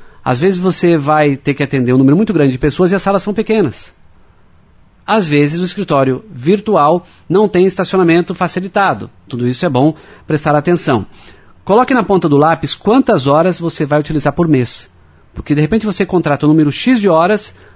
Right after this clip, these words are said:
paga por aquela quantidade, mas você não usou totalmente aquelas horas e vai ficar acumulando horas. Não é importante, de repente, você fazer acúmulo. Vá fazendo contratos pequenos pra que você vá utilizando as horas durante aquele tempo, né? Visite, visite o local mais de uma vez.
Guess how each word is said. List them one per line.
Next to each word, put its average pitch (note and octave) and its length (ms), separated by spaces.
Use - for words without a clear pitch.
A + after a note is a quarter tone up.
paga G3+ 380
por E3 160
aquela C3+ 340
quantidade, E3 640
mas G3 160
você G3 280
não G3 220
usou G3+ 340
totalmente D3+ 500
aquelas C#3+ 320
horas F3 240
e F#3 60
vai E3 180
ficar F3 300
acumulando F3 720
horas. G#2 440
Não E3+ 240
é G3+ 40
importante, E3 560
de C3 60
repente, C#3+ 340
você F3 240
fazer F#3 220
acúmulo. F#3 340
Vá E3+ 160
fazendo E3+ 360
contratos F3 460
pequenos G#3 720
pra E3 120
que D#3+ 100
você F3+ 220
vá D#3+ 100
utilizando D#3+ 420
as D3 120
horas C3+ 200
durante C3+ 440
aquele D3+ 280
tempo, G#2+ 360
né? C3 180
Visite, A#3 320
visite G3+ 380
o - 20
local F#3+ 260
mais G3 160
de F#3+ 60
uma G#3+ 140
vez. D#3 440